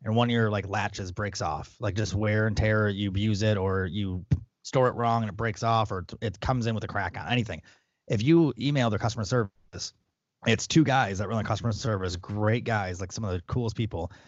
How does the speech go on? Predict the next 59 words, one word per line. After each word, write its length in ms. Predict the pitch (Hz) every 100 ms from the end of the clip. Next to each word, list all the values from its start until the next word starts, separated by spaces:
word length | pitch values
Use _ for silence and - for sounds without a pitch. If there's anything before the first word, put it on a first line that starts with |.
| -
And 260 | - 110 107
they 180 | 127 143
just 260 | 127 117 -
usually 400 | 120 175 143 127
will 80 | 117
just 100 | 113
be 60 |
like, 60 | 120
"Hey, 120 | 139
we'll 80 | 120
send 180 | 120 117
you 60 |
a 40 | 113
new 60 | 117
one 80 |
for 100 | 107
free. 200 | 104 120
No 120 | 104 104
questions 340 | 110 101 101
asked. 260 | 98 90 92
Like, 140 | 92
don't, 240 | 104 104
like, 140 | - 101
just 120 | 98
give 60 | 117
us 120 | -
your 80 | 110
address. 300 | 110 117 110
Don't 140 | 107
worry 120 | 107
about 200 | 104 110
it. 40 | 104
You'll 80 |
have 160 | 87 101
it 40 |
in 20 | 90
a 40 |
couple 180 | 90 101
days. 360 | 104 104 107
Like, 180 | 98 90 92 _ _ _
don't 160 | 107 104
worry." 220 | 104 87
And 80 | 107
they'll 80 |
send 200 | 101 131
you 60 | 117
an 60 | 107
extra 240 | 104 113
one 140 | 101
usually 260 | 95 92 101
or 40 |
something 280 | 92 101 95
too. 160 | 87 95
Like, 140 | 87
they 80 | 107
go 80 | 104
above 220 | 95 98
and 80 | 98
beyond. 400 | 95 76 60